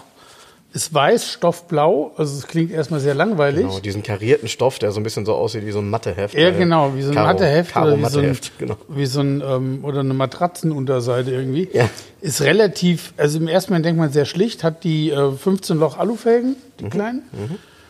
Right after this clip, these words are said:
Speaker 1: Und hat, ähm, aber eine geile Ausstattung auch. Ist ein Au-, also erstmal sind es zwei Sechser, rein Sechszylinder.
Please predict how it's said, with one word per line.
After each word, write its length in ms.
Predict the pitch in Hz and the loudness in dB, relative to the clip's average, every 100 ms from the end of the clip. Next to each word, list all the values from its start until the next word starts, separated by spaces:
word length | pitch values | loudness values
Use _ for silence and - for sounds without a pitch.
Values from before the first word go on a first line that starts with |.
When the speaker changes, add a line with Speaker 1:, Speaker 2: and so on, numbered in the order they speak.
| _ _ | _ _
Speaker 1:
Und 280 | 170 170 139 | 4 4 2
hat, 260 | 190 190 - | 0 -2 -2
ähm, 720 | 165 165 165 165 165 160 - - | 2 4 4 2 2 0 -4 -8
aber 120 | 151 | -2
eine 80 | 151 | 0
geile 240 | 151 185 180 | 4 4 4
Ausstattung 480 | 226 214 151 131 127 | 2 0 -4 -4 -4
auch. 180 | 123 | -4
Ist 140 | 143 135 | -4 -4
ein 80 | 170 | -6
Au-, 160 | 151 | -6
also 160 | - 147 | -2 -2
erstmal 320 | 190 180 175 | 0 0 2
sind 100 | 127 | 0
es 60 | 117 | -2
zwei 140 | 131 | -2
Sechser, 480 | 123 156 - 214 139 | 0 -4 -2 0 0
rein 200 | 131 156 | 0 0
Sechszylinder. 640 | 180 196 - 202 214 226 | -2 -6 -8 -4 -4 -6